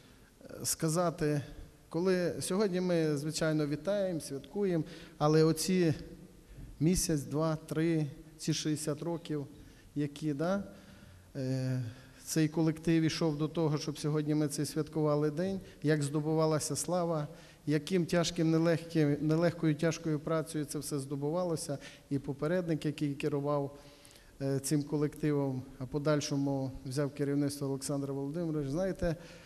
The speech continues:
тому що на території України є тільки два таких колективи. Це в Києві, якщо я не помиляюсь, і в нас. Тому, знаєте, дуже приємно, що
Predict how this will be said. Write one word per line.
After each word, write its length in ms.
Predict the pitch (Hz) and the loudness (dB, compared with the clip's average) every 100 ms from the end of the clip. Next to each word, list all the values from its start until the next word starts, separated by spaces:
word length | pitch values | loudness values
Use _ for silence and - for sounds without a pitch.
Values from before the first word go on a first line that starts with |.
| - - | -20 -8
тому 260 | 156 170 | -2 -2
що 380 | 170 - 170 165 | -2 0 2 2
на 220 | 156 165 | 2 2
території 880 | 160 165 160 165 185 175 175 170 165 151 - - - - - - - - - - | 2 0 0 0 0 2 2 2 0 -2 -8 -18 -20 -20 -20 -20 -20 -20 -12 -4
України 640 | 143 160 160 180 185 170 | -4 -2 -2 0 0 0
є 140 | 175 | 0
тільки 240 | 160 156 156 | -4 -6 -6
два 180 | 160 | -4
таких 320 | 165 151 165 - - - - - - - | -6 -6 -6 -8 -12 -20 -20 -20 -14 -4
колективи. 520 | 156 151 - 139 127 | -4 -4 -4 -4 -4
Це 180 | - 160 | -6 -6
в 60 | |
Києві, 400 | - 202 208 170 | -4 -4 -2 0
якщо 240 | 147 143 143 | -2 -4 -4
я 100 | 143 | -4
не 100 | 139 | -6
помиляюсь, 600 | 135 135 135 127 127 143 | -6 -6 -4 -8 -8 -6
і 60 | |
в 80 | 147 | -4
нас. 320 | 139 110 - - - - - - - - | -4 -6 -14 -20 -20 -20 -20 -20 -20 -10
Тому, 580 | 165 180 202 185 151 110 135 143 | -4 0 2 2 0 -2 -6 -4
знаєте, 540 | 143 196 196 156 156 | 0 4 4 4 0
дуже 280 | 151 185 175 | -2 0 0
приємно, 580 | 156 170 175 165 156 147 | 0 0 2 4 4 2
що 300 | - 156 | 2 2